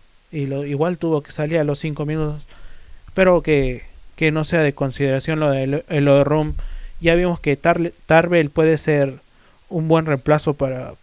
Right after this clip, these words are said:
para estas emergencias, pero a la larga también yo creo que no, no es la, la respuesta. Y,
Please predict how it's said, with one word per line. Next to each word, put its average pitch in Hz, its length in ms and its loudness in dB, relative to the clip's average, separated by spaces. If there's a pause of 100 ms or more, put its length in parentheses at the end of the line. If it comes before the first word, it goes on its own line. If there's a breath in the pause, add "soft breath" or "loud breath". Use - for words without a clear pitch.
para 143 240 0
estas 143 360 -4
emergencias, 151 640 -4
pero 135 300 -2
a 139 80 0
la 139 140 -2
larga 147 320 0
también 139 500 -8 (540 loud breath)
yo 143 100 -6
creo 147 180 -6
que 139 200 -4
no, 139 260 -6
no 147 160 -4
es 143 80 -4
la, 135 380 -6
la 143 180 -4
respuesta. 160 580 -2
Y, 160 280 -4